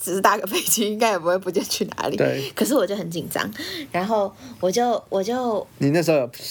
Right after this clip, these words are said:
Speaker 2: 砰砰砰、扑通扑通的狂跳吗？
Speaker 1: 有啊，我就很紧张，然后我好像可能还在那个下飞机那边等了你一阵时，
Speaker 2: 嗯。
Speaker 1: 一段时间，可是我就一直没有看到你出来。那可能大家都已经渐渐走光了，那我也没办法，我也是要继续再走嘛。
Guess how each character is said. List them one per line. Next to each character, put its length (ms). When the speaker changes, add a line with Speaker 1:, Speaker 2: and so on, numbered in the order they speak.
Speaker 2:
砰 160
砰 160
砰、 220
扑 180
通 160
扑 140
通 200
的 140
狂 240
跳 120
吗？ 100
Speaker 1:
有 40
啊， 100
我 120
就 180
很 120
紧 160
张， 320
然 120
后 80
我 60
好 160
像 100
可 160
能 100
还 120
在 140
那 120
个 440
下 180
飞 140
机 100
那 80
边 160
等 220
了 120
你 260
一 120
阵 220
时， 300
Speaker 2:
嗯。 40
Speaker 1:
一 60
段 260
时 240
间， 300
可 100
是 100
我 80
就 80
一 120
直 80
没 100
有 60
看 160
到 40
你 60
出 160
来。 140
那 80
可 100
能 120
大 120
家 80
都 140
已 40
经 200
渐 120
渐 140
走 160
光 240
了， 160
那 100
我 100
也 60
没 100
办 180
法， 140
我 140
也 100
是 220
要 220
继 120
续 160
再 140
走 280
嘛。 220